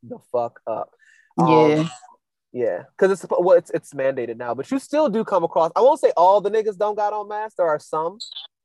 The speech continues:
Speaker 1: that, that go maskless. Um, but for the most part, they not playing games, and I appreciate that shit.
Speaker 2: Yeah.
Speaker 1: But yeah, we rapping,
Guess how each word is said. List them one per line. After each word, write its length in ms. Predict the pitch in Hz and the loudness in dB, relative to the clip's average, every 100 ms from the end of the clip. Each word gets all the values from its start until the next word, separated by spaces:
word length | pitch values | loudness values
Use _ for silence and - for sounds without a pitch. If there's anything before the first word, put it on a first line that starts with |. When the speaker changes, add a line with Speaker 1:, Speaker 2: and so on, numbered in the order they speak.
| _ 139 | _ -2
Speaker 1:
that, 360 | 147 143 131 - _ | 2 2 0 -6 _
that 340 | 131 139 127 117 _ 139 123 151 | -4 -2 -2 -6 _ -20 -20 -10
go 180 | 147 139 | -2 -2
maskless. 640 | 143 151 160 - 170 175 _ _ _ _ _ | -2 -4 -6 -10 -14 -14 _ _ _ _ _
Um, 480 | 131 135 131 123 120 | 0 0 0 -2 -8
but 260 | 131 131 - | -4 -2 0
for 100 | 180 | -2
the 80 | 156 | -2
most 340 | 151 147 - | 0 0 -2
part, 340 | 151 117 - - 127 | -6 -6 -8 -14 -10
they 100 | 123 | -8
not 200 | 113 - | -8 -8
playing 260 | 113 113 | -10 -10
games, 340 | 117 113 113 - | -12 -12 -14 -12
and 360 | 117 113 110 | -8 -8 -10
I 120 | - 110 | -10 -10
appreciate 480 | 107 - - - - | -10 -14 -14 -16 -12
that 160 | 87 - | -14 -14
shit. 240 | - - - | -16 -18 -2
Speaker 2:
Yeah. 280 | 165 156 - | 2 4 4
Speaker 1:
But 120 | 180 | 4
yeah, 300 | 185 151 131 | 4 4 2
we 200 | - 196 | 0 -4
rapping, 540 | 175 196 202 208 196 | 2 2 2 -2 -8